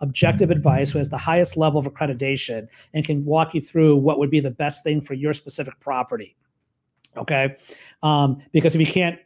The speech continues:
y-, you could have a nineteen seventy-seven property that's lead-free, but if you hire the guy with, that doesn't have the gun,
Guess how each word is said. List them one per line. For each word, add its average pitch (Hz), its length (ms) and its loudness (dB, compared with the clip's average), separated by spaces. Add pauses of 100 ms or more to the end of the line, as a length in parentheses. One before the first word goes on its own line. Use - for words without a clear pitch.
y-, 175 140 -2
you 180 100 0
could 185 120 4
have 165 120 2
a 156 40 -2
nineteen 165 260 -2
seventy-seven 156 560 0
property 170 300 0
that's 139 200 -6
lead-free, 165 400 0
but 156 80 2
if 147 100 -2
you 156 60 -4
hire 160 200 2
the 147 80 -2
guy 151 180 0
with, 151 200 -2
that 143 140 -4
doesn't 156 220 -4
have 143 120 -4
the 135 80 -10
gun, 147 460 -2